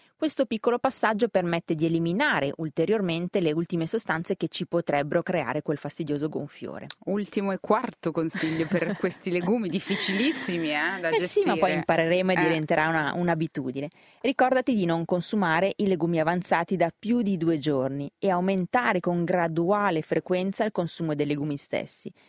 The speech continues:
Speaker 1: così da adattare progressivamente anche il tuo intestino a meglio tollerarli.
Speaker 2: Ottimo, sappiamo come cucinare le lenticchie.
Speaker 1: <laughs> Per il prossimo Capodanno.
Speaker 2: Esatto. Tornando ai batteri buoni,
Speaker 1: Mhm.
Speaker 2: cosa possiamo suggerire ai nostri ascoltatori per un giusto apporto che aiuti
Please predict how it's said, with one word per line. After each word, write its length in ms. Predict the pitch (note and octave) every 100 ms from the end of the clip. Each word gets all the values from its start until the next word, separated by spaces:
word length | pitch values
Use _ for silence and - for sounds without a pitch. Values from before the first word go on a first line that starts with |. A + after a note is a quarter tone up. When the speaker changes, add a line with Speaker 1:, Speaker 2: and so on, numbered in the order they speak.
| _
Speaker 1:
così 260 | - A#3 A#3+
da 100 | F3
adattare 460 | D#3 E3 F#3+ E3
progressivamente 800 | D3 D#3+ E3 - G#3+ A#3 C#3 D#3+
anche 220 | D#3+ D3
il 60 | D#3+
tuo 120 | D#3
intestino 400 | D3 - - D3
a 40 | D3
meglio 260 | C#3 C#3
tollerarli. 720 | E3 D3 D3 C#3 C#3+ C#3+ C#3 -
Speaker 2:
Ottimo, 480 | - D3+ - D3 D3+
sappiamo 440 | - E3+ F#3 F3+
come 220 | E3+ E3
cucinare 440 | D#3 D#3+ - D3 C#3+
le 120 | C#3+
lenticchie. 600 | C#3+ C#3+ - C#3 - F3+
Speaker 1:
<laughs> 720 | - - A#3 F3+ D4 - B3+
Per 260 | A3+ G#3+ F#3+
il 60 |
prossimo 360 | G3 - G#3 E3+
Capodanno. 440 | F3 F3+ E3+ C#3+ E3
Speaker 2:
Esatto. 380 | D#3+ D3+ D3+ - G#3 E4+ B3+
Tornando 400 | A3 A#3+ D4+ G4+
ai 80 | C4
batteri 600 | F3+ F3 F3+ E3 F3 E3
buoni, 520 | E3 D3+ C3 C3+ D3 D#3
Speaker 1:
Mhm. 60 |
Speaker 2:
cosa 240 | E3+ C4 D#4
possiamo 360 | C4+ B3 F#3+
suggerire 640 | F#3 G3 E3 G3+ A3+ F3+ C#3+
ai 160 | - D#3
nostri 360 | E3+ - -
ascoltatori 760 | D3+ - F#3+ F#3 A#3 C4+ C#4 D#4
per 200 | - E3+
un 180 | D#3 E3+
giusto 340 | E3 G3+ - G3+
apporto 920 | - _ F#3 D3+ D#3+ - - G#3 C#4
che 380 | - F3 C#3 C3+
aiuti 400 | D3 D#3 C#3+ F3+